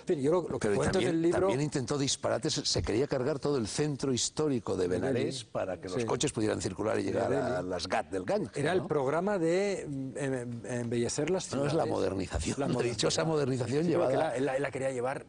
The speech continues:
Speaker 1: enseguida, tenía prisa.
Speaker 2: Ajá.
Speaker 1: Era joven, era impetuoso, niño mimado, había crecido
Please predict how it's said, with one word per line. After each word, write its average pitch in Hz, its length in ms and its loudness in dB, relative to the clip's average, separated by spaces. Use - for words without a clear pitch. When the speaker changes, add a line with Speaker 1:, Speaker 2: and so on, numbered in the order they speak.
Speaker 1:
enseguida, 113 460 -6
tenía 113 240 -6
prisa. - 340 -10
Speaker 2:
Ajá. - 260 -14
Speaker 1:
Era 120 180 0
joven, 151 380 0
era 135 100 0
impetuoso, 139 880 -2
niño 131 220 -2
mimado, 139 540 -2
había 120 200 -2
crecido 120 540 -2